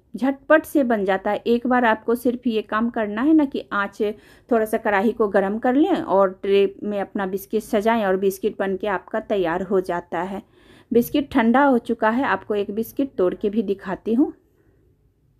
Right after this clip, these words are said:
देखिए फ्रेंड्स, कितना खस्ता है, देखिए, है ना, बहुत ही ज़्यादा खस्ता, बहुत ही ज़्यादा स्वादिष्ट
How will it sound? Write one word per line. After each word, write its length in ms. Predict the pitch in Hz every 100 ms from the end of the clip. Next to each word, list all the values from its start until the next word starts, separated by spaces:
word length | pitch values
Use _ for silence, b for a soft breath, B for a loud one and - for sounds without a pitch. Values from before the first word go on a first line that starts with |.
| _ _ _ _ _ _ _
देखिए 240 | 185 185 226
फ्रेंड्स, 300 | 269 294 -
कितना 340 | 196 190 202
खस्ता 360 | 214 233 - 277
है, 100 | 302
देखिए, 280 | 196 - 254
है 160 | 226
ना, 160 | 262 349
बहुत 380 | 202 202 254 254
ही 200 | 247 247
ज़्यादा 320 | 214 180 196
खस्ता, 440 | 208 233 208 - 262
बहुत 340 | 226 254 294
ही 60 | 311
ज़्यादा 280 | 240 208 185
स्वादिष्ट 640 | - 190 175 220 359 -